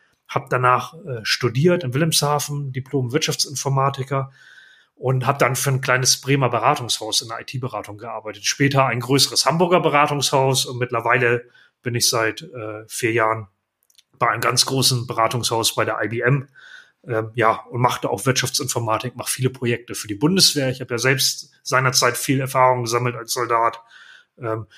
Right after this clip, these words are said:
ja, und bin so ein bisschen das mit Bindeglied in den Projekten zwischen, äh, dem Kunden mit seinen Anforderungen und den Entwicklern auf der anderen Seite, so als Bindeglied-Informatiker. Ja, das, was ich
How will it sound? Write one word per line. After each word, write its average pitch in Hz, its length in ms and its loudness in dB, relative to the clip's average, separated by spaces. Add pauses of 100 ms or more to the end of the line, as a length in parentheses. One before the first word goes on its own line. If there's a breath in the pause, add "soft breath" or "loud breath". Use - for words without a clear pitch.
(120)
ja, 120 220 6
und 120 100 0
bin 131 160 4
so 127 80 -2
ein 120 60 -4
bisschen 139 240 4
das 123 160 2
mit 139 320 -2
Bindeglied 151 560 4
in 139 220 -8
den 135 180 0
Projekten 120 640 -2
zwischen, 113 720 -6
äh, 110 160 -16
dem 107 160 -16
Kunden 156 600 2 (460 loud breath)
mit 135 140 -4
seinen 139 240 4
Anforderungen 135 720 4
und 120 100 -2
den 127 120 0
Entwicklern 131 480 0
auf 117 100 -4
der 131 140 -6
anderen 131 220 -2
Seite, 113 360 0
so 113 180 -8
als 113 180 -8
Bindeglied-Informatiker. 120 1200 -2 (380 loud breath)
Ja, 113 140 2
das, 107 200 0
was - 180 2
ich - 380 -8